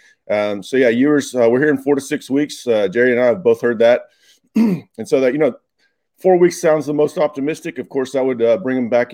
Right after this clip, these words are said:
uh, in time for the O U game. And I think, uh, I think Ewers, we know by now, I think he's sort of a plug-and-play guy, even though he's still a, uh, he, he can come in off the bench rather quick and heat things up, I think. Uh, so hopefully he's back in four weeks. Uh, six weeks is a, is a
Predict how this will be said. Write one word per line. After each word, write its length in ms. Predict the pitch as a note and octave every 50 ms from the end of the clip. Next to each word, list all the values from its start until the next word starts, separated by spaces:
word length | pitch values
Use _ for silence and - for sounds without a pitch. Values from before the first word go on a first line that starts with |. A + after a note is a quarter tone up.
| A#2+ -
uh, 220 | B2+ A#2 A2+ A2 G#2+
in 100 | A#2 A2
time 220 | - B2+ C3 B2+
for 100 | - A#2+
the 80 | A2 -
O 100 | A2+ A2+
U 180 | A2 A2+ B2+
game. 340 | B2 C3+ C3 C3+ C3+ C3+ C3+ _ _ -
And 120 | - G2
I 40 | G2+
think, 280 | G2 - B2+ A#2+ - -
uh, 100 | A2+ G#2+
I 80 | G#2+
think 260 | G#2+ - D3 B2+ - A#2
Ewers, 280 | B2+ C3 C#3 B2 A2
we 80 | A2+ B2
know 180 | A2+ B2 B2
by 160 | A2+ A#2+ A2+ A2+
now, 220 | A2+ A#2 A2+ A#2
I 40 | A#2
think 200 | A#2 A#2+ F#2+ -
he's 140 | A2 F#2 -
sort 140 | B2 A#2 A2
of 40 | G2
a 80 | G2
plug-and-play 600 | - - A#2 A#2+ A#2 G#2+ G#2 F#2+ - A#2 A2+ A#2 G#2
guy, 240 | A2 A2 A2+ A2+
even 180 | G#2+ G#2 G#2 G#2
though 100 | G#2+ G#2
he's 120 | G2 F#2
still 420 | - - A#2+ G#2+ G#2 G2+ G2 - _ _ _ _ _ _ _ _ -
a, 40 | G2+
uh, 160 | G#2 G#2 G2+
he, 80 | B2 D3+
he 180 | D3+ D#3 D#3+
can 140 | - - C3
come 200 | - C#3+ D3 D3
in 80 | C#3 C3+
off 160 | C#3 C3 -
the 60 | A#2
bench 220 | F#2 C3 C3+ B2+ - -
rather 260 | A2 B2 B2 B2 A#2
quick 240 | A2 - - C3 B2+
and 140 | A#2 G2+ -
heat 180 | C3 B2 - -
things 220 | A#2 A2 A2 G2
up, 180 | A#2 A2+ - G#2
I 80 | G2
think. 320 | F#2+ - A2 G#2+ G2+ - _ _ _ _ _ _ _ -
Uh, 200 | G#2 G#2+ A2 G#2+ G#2
so 140 | - C#3+
hopefully 300 | C3+ C3 - - F#3 E3
he's 80 | D#3 D3
back 240 | - D3 C#3 C#3 C#3
in 80 | C3
four 220 | - - C3+ B2 B2
weeks. 360 | C#3 C3 B2 - - - -
Uh, 260 | A2+ A2+ A2+ A2 A2
six 280 | A2 - - - - -
weeks 220 | C#3 C3 C3 B2
is 100 | A#2+ G#2+
a, 160 | A2 G#2 -
is 140 | G#2+ G#2 F#2
a 160 | A2 G2 F2+